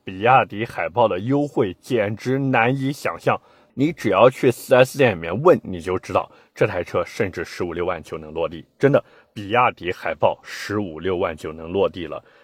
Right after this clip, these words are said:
那这时候我们再看别的车子，同样是二十来万的这个轿跑车，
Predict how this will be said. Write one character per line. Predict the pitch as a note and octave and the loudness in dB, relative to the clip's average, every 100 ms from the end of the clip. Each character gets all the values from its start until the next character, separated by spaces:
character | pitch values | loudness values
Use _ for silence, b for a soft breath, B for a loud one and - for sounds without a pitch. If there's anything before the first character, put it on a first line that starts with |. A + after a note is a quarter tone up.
| - | 2
那 | E3+ - - | 4 4 0
这 | - G3+ | 2 2
时 | - | 2
候 | F#2 G#2 F2+ | -2 -2 -2
我 | F2+ E2+ | -4 -4
们 | F#2+ | -2
再 | G#2+ A#2 | 2 2
看 | - - G2 D#2+ | 0 -4 -4 -4
别 | F2 E2 | -6 2
的 | B2 | 2
车 | A#2 F#2 | 2 -2
子， | E2 - b b | -4 -8 b b
同 | - A#2 | -4 0
样 | F3 E3+ | 4 4
是 | A2 A2+ - | 4 0 2
二 | B2+ A#2 | 4 4
十 | - F2+ | 2 -2
来 | E2+ | 0
万 | G2+ A2+ E2+ | 4 2 2
的 | D2+ | -6
这 | D2+ A2+ E2 - | -4 -4 -4 -6
个 | - D#2 D#2+ | -6 -4 -2
轿 | - C3 | 2 4
跑 | F#2+ D#2 | 2 0
车， | G#2+ | 2